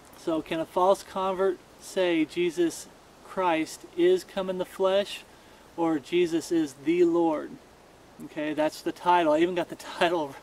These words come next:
messed up when I was doing the video. So if you've already seen the study, um, the only thing I'm adding new real quick is why it's so important I had to redo this study. Okay? First, let's read, uh, First John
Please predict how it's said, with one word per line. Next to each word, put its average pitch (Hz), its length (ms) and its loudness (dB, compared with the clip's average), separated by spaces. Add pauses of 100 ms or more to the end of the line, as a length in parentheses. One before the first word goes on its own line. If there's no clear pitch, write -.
(100)
messed 165 340 -4
up 151 200 -2
when 151 100 -2
I 143 60 -2
was 143 160 -4 (140)
doing 151 180 -6
the 143 60 -4
video. 139 440 -4 (600)
So 165 160 4
if 156 140 0
you've 175 80 0
already 214 180 4
seen 214 240 -2
the 214 60 -4
study, 202 500 0
um, 165 580 -6 (400)
the 160 80 -4
only 185 140 2
thing 196 240 -6
I'm 185 140 -4
adding 180 320 -2
new 180 280 2
real 165 160 -2
quick 160 300 -6
is 160 140 -6
why 160 320 2
it's 180 120 -2
so 180 200 -4
important 175 420 0
I 160 80 -2
had 160 160 -6
to 156 80 -8
redo 151 340 0
this 135 140 -6
study. 131 400 -8 (440)
Okay? 135 200 -12 (640)
First, 190 280 2
let's 190 200 -2
read, 190 320 4
uh, 151 360 0
First 196 440 0
John 185 300 -2